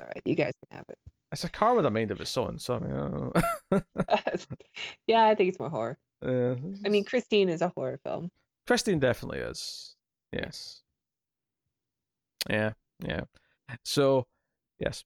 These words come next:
Speaker 2: But, you know, uh, it's, yeah, it's just, it's, I think it's fascinating where it fits into cinema history, where it fits into culture at the time.
Speaker 1: Mm-hmm.
Speaker 2: And on top of that, you've got all these other things going on, 'cause this is right around the time, of course, of the Vietnam War. It's also, uh, right in the, bang in the middle of the Cold War,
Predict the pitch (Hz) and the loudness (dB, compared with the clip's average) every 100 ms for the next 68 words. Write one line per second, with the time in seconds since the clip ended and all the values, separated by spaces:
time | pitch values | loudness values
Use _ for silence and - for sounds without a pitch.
0 | _ - 226 254 190 - 151 147 170 170 | _ 4 6 6 4 4 4 4 4 4
1 | 160 123 - 117 135 143 95 - 135 139 | 6 4 4 2 2 2 2 4 4 4
2 | 127 131 123 127 107 107 110 98 - 98 | 4 4 4 4 4 4 4 4 2 0
3 | 110 104 - 107 98 104 104 101 92 95 | 0 -2 0 2 2 0 0 2 2 4
4 | 101 - 113 - 101 95 - 95 92 - | 4 2 0 2 2 0 0 0 0 0
5 | 113 85 - 110 90 - 85 - 107 95 | 0 0 0 2 2 2 0 0 0 2
6 | 92 - _ - 170 151 117 123 170 160 | 0 -6 _ -14 -6 2 4 4 4 4
7 | 143 120 113 113 110 117 - 110 107 107 | 4 4 4 4 4 4 4 2 4 4
8 | 107 104 - _ - 123 143 123 110 123 | 4 2 -2 _ 0 4 4 4 4 4
9 | 117 113 110 104 - 107 98 110 98 98 | 6 4 2 -2 0 0 0 -2 -4 -2
10 | 98 95 90 92 127 170 170 110 127 120 | 0 2 2 2 4 6 6 4 2 2
11 | - 117 110 107 101 - _ _ _ _ | 2 2 4 4 0 -4 _ _ _ _
12 | _ - 107 101 - 120 - 123 120 123 | _ 2 4 4 2 -6 -6 0 2 4
13 | 117 104 120 117 110 107 110 107 110 107 | 2 4 4 4 4 4 4 4 4 2
14 | - 123 123 110 110 104 107 120 | 0 2 2 4 4 6 4 2